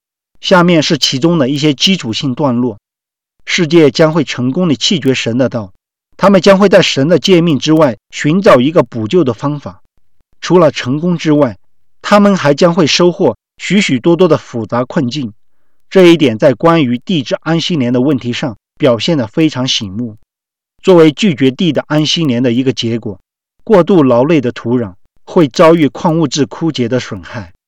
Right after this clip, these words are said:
而这又会导致庄稼的产量不足以及害虫的横行。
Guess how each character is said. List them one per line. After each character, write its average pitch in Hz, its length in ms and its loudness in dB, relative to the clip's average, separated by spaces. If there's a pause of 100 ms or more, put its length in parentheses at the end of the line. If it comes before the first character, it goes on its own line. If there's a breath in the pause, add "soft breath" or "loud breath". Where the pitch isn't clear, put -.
(420)
而 143 140 0
这 170 160 6
又 170 160 4
会 165 120 2
导 123 220 0
致 147 140 -4
庄 160 260 -2
稼 165 140 0
的 143 120 0
产 113 240 -8
量 131 180 -4
不 139 160 -4
足 113 280 -10 (120)
以 135 120 -2
及 131 120 -4
害 147 260 0
虫 120 180 -6
的 135 80 -2
横 117 260 -8
行。 104 300 -12